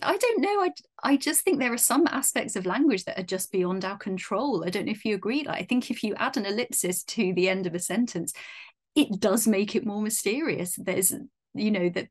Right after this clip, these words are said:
there's nothing you can do about it. You know, despite, I think despite ourselves, you know,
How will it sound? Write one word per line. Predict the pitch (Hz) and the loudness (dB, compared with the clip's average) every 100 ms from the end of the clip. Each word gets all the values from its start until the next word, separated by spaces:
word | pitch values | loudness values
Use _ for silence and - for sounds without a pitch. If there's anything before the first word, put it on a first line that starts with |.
| _ - | _ -2
there's | 190 196 | 0 2
nothing | 208 - 214 | 0 -2 -2
you | 214 | -2
can | 208 196 | -2 -2
do | 185 208 | 0 0
about | - 160 151 170 - | 0 -4 -6 -10 -10
it. | - | -8
You | 202 | -4
know, | 180 170 - - - _ | -4 -4 -8 -16 -20 _
despite, | - - - 160 | -2 0 0 -2
I | 214 | 0
think | 233 175 | -2 0
despite | 196 - 208 269 175 | 0 0 0 -2 -4
ourselves, | 180 180 165 165 | -6 -4 -4 -6
you | - 190 | -6 -4
know, | 180 165 | -2 -2